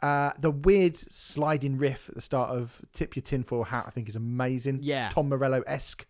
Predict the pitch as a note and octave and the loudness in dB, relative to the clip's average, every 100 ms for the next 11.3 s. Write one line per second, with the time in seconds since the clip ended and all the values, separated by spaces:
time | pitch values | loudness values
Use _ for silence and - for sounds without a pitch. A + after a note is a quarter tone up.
0 | - D3 C#3 B2 B2+ C3+ B2+ B2+ A#2 A#2 | -4 0 2 2 0 0 0 -4 -6 -6
1 | - A2 D3 B2 G#2 C#3+ D#3 D3 C3+ A2+ | -8 -6 -4 -4 -4 -2 -2 -2 -4 -6
2 | D3 - C#3+ C3+ B2 A#2+ B2+ A#2+ A#2 A#2 | -8 -4 -2 0 -2 -4 -4 -6 -6 -8
3 | A#2 A2+ G2+ B2 - D3+ B2 _ - D#4 | -6 -6 -8 -12 -8 -8 -8 _ -6 -2
4 | C#4 A#3 G3 C3+ D3+ C3 A2+ A2 A#2+ A2+ | 2 6 6 4 0 0 -2 -6 -6 -6
5 | G#2+ - G2+ F#3 D#3 G#2+ - A2+ D3 A#2 | -8 -10 -4 0 0 0 -6 -6 -6 -4
6 | A#2 - A2+ G2+ - _ _ - C3+ A#2+ | -6 -6 -8 -8 -16 _ _ -6 -2 0
7 | A2 - - A#2+ A2 G#2+ - - _ - | -2 -8 -4 -2 -2 -4 -10 -12 _ -8
8 | C3+ D3+ C#3 C3+ - - A#2 - - _ | -2 0 0 -2 -6 -8 -8 -10 -18 _
9 | _ B2+ B2 E3 D3+ C3 A#2 A#2 G#2+ - | _ -18 -8 -6 -4 -4 -4 -6 -8 -10
10 | A2 - G#2+ G#2 G2 _ _ _ _ _ | -12 -10 -10 -10 -12 _ _ _ _ _
11 | - - | -10 -2